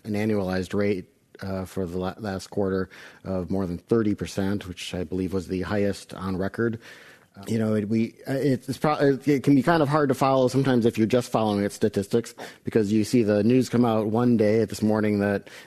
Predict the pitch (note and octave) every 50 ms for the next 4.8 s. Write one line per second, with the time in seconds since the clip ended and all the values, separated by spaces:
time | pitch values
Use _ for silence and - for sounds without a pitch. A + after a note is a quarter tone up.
0 | - _ G#2 G2+ G2 G2+ G2 F#2+ F#2 D#2 F2+ G2+ G2 F2+ F#2 G2 F#2 F#2 A2+ A#2
1 | A2+ B2 A#2+ A2 G2+ - A#2 A2 A2 A2+ A2 A2 G#2+ G#2 G#2+ G2 A2 G#2+ G#2 G#2
2 | G2 F#2+ G2+ G2 G2 - A2+ G#2+ G#2 G#2 G#2 G2 G#2+ G2+ G2 G2 - - - -
3 | - - - G2+ G2+ G#2 G#2 G2+ G#2 G#2 G#2 - - A2+ G#2+ - G#2+ G2+ - G2+
4 | G2+ F#2+ G2+ G2+ G#2 F#2 - - A#2 A2+ G#2+ G#2 G#2 G2+ G#2 G#2